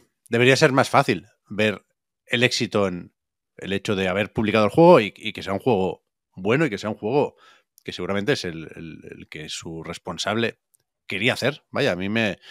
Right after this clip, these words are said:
me parece un juego, y ahora lo comentamos un poco más, ¿eh? del que estar orgulloso. Y, y quizás deberíamos hacer un esfuerzo para tener eso un poquito más en cuenta. Es cierto, yo también pensé que,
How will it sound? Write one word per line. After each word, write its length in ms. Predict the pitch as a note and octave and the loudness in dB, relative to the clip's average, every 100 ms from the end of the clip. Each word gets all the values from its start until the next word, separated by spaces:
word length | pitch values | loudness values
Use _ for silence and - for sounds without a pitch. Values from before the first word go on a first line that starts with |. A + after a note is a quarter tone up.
| - - | -20 -12
me 80 | G2+ | -2
parece 160 | A2+ C#3+ | 2 4
un 80 | |
juego, 420 | B2+ C3+ A#2 G2+ - _ _ _ | 4 4 4 4 -2 _ _ _
y 100 | - | -4
ahora 120 | F#2+ F#2+ | -2 -2
lo 60 | |
comentamos 320 | F2+ E2+ F2+ | -4 -6 -8
un 80 | F#2 | -8
poco 140 | E2+ E2+ | -8 -8
más, 160 | E2 | -8
¿eh? 80 | D#3+ - - - _ | -10 -12 -20 -20 _
del 160 | G#2+ G#2+ | -4 -2
que 80 | |
estar 180 | - A#2+ | 0 2
orgulloso. 540 | C3 A2 F#2+ A#2 - _ _ _ _ _ _ _ _ _ - | 4 4 0 -2 -4 _ _ _ _ _ _ _ _ _ -14
Y, 920 | G2+ G2 F2 E2+ E2 D#2+ - D#2 - | -8 -6 -6 -8 -8 -12 -14 -20 -10
y 140 | A#2 | -8
quizás 500 | G#2 G#2 G#2+ A2+ - - | -6 -6 -2 -2 -2 -12
deberíamos 420 | A#2 A2 A2 A2 | -6 -2 0 0
hacer 160 | G#2+ A#2+ | -2 -4
un 120 | A#2+ | -4
esfuerzo 500 | G2+ - G#2 - E2+ _ _ _ _ - | -4 -6 -6 -4 -6 _ _ _ _ -6
para 200 | F#2 F#2+ | -4 -2
tener 260 | F#2 F#2+ | -4 -2
eso 300 | G2 F#2+ F2+ _ - - _ | -4 -4 -10 _ -20 -20 _
un 100 | A2+ | -10
poquito 260 | A2+ A2+ A2 | -6 -4 -2
más 120 | G2 | -2
en 100 | F2 | -2
cuenta. 280 | G2 G#2 _ _ _ _ _ | -6 -6 _ _ _ _ _
Es 140 | - - | -14 -6
cierto, 240 | G#2+ - | -6 -6
yo 140 | F2 F#2 | -6 -2
también 280 | A2 F#2+ | 0 0
pensé 480 | D#2 D#2 - E2+ D#2+ | -4 -12 -10 -10 -12
que, 300 | - D#2+ C#2+ | -14 -14 -14